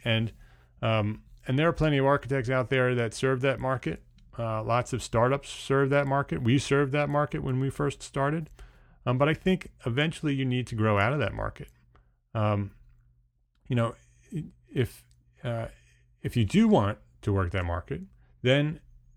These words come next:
then you need to develop systems that accommodate their very short deadlines and, and set expectations very, very clearly that the services that they will receive are going to be very, very limited. The, you know, the, then the focus,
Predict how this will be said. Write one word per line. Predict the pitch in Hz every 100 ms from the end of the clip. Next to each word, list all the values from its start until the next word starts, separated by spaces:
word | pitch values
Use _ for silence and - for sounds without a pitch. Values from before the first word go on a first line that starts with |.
| - -
then | 104 143
you | 131
need | 127 139 135
to | 123
develop | 113 107 107 107 - - -
systems | - - 92 - 95 92 - - - -
that | 110
accommodate | 110 - 131 139 110 107 -
their | 104
very | 95 101 110
short | - 110 107
deadlines | 101 95 95 98 104 -
and, | 104 95 - - _ _
and | 113 98
set | - 147 143
expectations | 135 - 120 - 151 156 120 90
very, | 98 101 143 156 160
very | 123 127 123 135
clearly | - 147 143 92 95 117 - - -
that | 107
the | 120
services | - 135 147 143 - 117 101 - - - -
that | 101
they | 123
will | 120
receive | 107 107 - 156 139 107 107 -
are | 104
going | 104 107
to |
be | 110
very, | 92 92 92 104
very | 95 92 101
limited. | 123 175 110 - - _ _ _ _ _ _ _ -
The, | 123
you | 123
know, | 101 104
the, | 127 107 127
then | 113 120
the | 113
focus, | - 156 175 147 - -